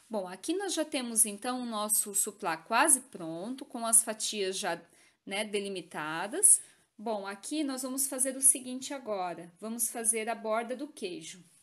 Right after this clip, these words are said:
Esse fio cas-, na cor castanha, eu já corto, e nunca cortem muito rente o fio, deixem sempre de cinco a sete centímetros de fio. Ele fica mais fácil pra esconder depois, tá?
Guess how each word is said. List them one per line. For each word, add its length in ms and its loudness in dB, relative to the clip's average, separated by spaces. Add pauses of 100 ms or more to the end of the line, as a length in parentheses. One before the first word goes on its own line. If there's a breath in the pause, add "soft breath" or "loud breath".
Esse 300 6
fio 240 -4
cas-, 360 2
na 160 -4
cor 200 -8
castanha, 840 0 (380)
eu 160 -4
já 160 -4
corto, 720 -4 (760)
e 80 -4
nunca 320 -2
cortem 720 0
muito 400 0
rente 440 -4
o 20 -10
fio, 300 -6
deixem 440 -4
sempre 440 2
de 100 -2
cinco 400 4
a 60 0
sete 320 2
centímetros 600 -4
de 140 -8
fio. 340 -10 (380 soft breath)
Ele 140 -8
fica 200 -12
mais 240 0
fácil 280 2
pra 100 -8
esconder 380 -4
depois, 440 -6
tá? 320 -4